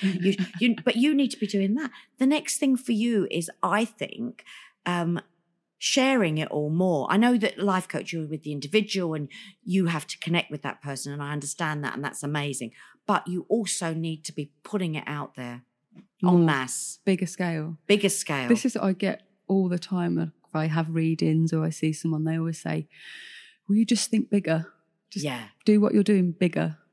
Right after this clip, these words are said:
Speaker 2: And I say, I always have this in the back of my mind, "Bigger, bigger, bigger." And
Speaker 1: Yeah.
Speaker 2: it's just, for me, it's, you know, I'll be really honest, it's just, you know, confidence and
Speaker 1: Yeah.
Speaker 2: it's just, you know, trusting in my ability and trusting that people aren't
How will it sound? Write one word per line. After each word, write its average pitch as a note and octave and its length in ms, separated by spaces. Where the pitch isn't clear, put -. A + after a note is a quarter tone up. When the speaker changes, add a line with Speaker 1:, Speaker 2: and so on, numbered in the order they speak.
Speaker 2:
And F3+ 100
I F3+ 40
say, E3+ 360
I F3 100
always F3+ 200
have E3+ 140
this E3+ 180
in F3 160
the F3 80
back E3 220
of - 40
my D#3+ 80
mind, D#3 300
"Bigger, D#3 320
bigger, D3+ 340
bigger." D3 480
And D#3 140
Speaker 1:
Yeah. D3+ 220
Speaker 2:
it's - 220
just, - 260
for G#3 100
me, A3 160
it's, - 260
you C#4 80
know, A#3 60
I'll B3 60
be A#3+ 120
really G#3 260
honest, G3+ 300
it's - 160
just, - 300
you G3+ 100
know, F3 140
confidence F#3+ 640
and D#3+ 320
Speaker 1:
Yeah. C#3+ 340
Speaker 2:
it's - 200
just, - 400
you F#3 100
know, E3+ 80
trusting F3 480
in F3 100
my E3+ 140
ability F3 420
and E3 120
trusting E3 400
that D#3+ 160
people E3+ 340
aren't D#3+ 220